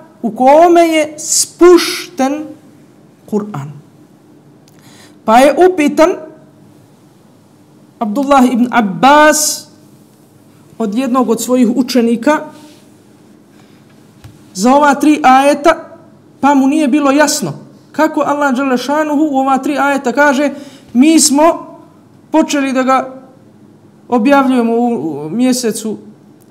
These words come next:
Ramazanu", i u drugom ajetu: "U blagoslovljenoj noći", u trećem ajetu: "U noći kadra." Pa je on rekao: "Ovdje nema ništa protivuriječno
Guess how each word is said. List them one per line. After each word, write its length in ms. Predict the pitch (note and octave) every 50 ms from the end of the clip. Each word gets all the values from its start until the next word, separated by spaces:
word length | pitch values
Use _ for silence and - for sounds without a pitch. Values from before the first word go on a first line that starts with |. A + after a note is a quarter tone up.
| _ _
Ramazanu", 760 | - G3+ G#3 G#3 G3+ F3+ F3+ F#3+ G#3 B3+ D4 E4 F4 F#4+ F4 - - - - - - _ _ _ _ _ _ _
i 300 | - C#4+ D4+ D4 B3+ G#3
u 80 | C#4 C#4
drugom 300 | A#3 D4 C4+ C4 C4 C4
ajetu: 400 | C4+ C4+ C4 B3+ C4 - B3+ B3 A#3
"U 220 | B3 B3 B3 G#3+
blagoslovljenoj 840 | F#3+ G3 G3 A#3 A#3 A3+ A#3 A#3 - D4+ D4+ D4+ C#4+ C4 B3 A#3 A#3
noći", 500 | C4 D#4 F4 E4+ - - E4 E4 - - - - -
u 100 | B3 A#3
trećem 400 | G#3+ C#4+ C#4 C#4 C#4+ C4 B3+ B3+
ajetu: 460 | C4+ C#4+ C#4+ C#4 C4+ C#4 C#4 C#4 C4+ -
"U 260 | C4+ C#4+ C#4+ B3+ - - - - -
noći 320 | B3 C4 B3+ C4 - B3
kadra." 320 | - - G#3+ E3+ C#3 B2+ - - - - - - _ _ _ _ _ _ _ _
Pa 140 | A3 A3 B3
je 120 | C#4 D4
on 200 | D4 D4+ C#4 B3
rekao: 500 | D4+ F4 E4+ - D#4+ D4 D4+ D4+ C#4+ D4+
"Ovdje 220 | D#4+ C4+ B3 D4
nema 240 | D4+ E4+ E4 D4 C#4
ništa 280 | D4 F#4 E4+ - - C#4+
protivuriječno 800 | - B3+ C#4+ - D4+ C#4 C#4+ D4 C#4+ C#4+ A3 - - - E3